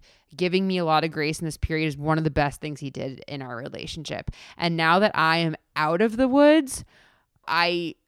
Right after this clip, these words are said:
I look at him in an entirely new light. And I look at him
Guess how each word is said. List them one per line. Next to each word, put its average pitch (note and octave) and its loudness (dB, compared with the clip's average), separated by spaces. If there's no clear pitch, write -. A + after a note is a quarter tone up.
I F3+ 4
look A3+ -2
at G3+ -4
him E3 -4
in D#3 -6
an D3 -6
entirely C#3+ -6
new C#3 -6
light. D3+ -6
And D#3+ -4
I D3+ 0
look E3 -6
at F3 -4
him E3 -6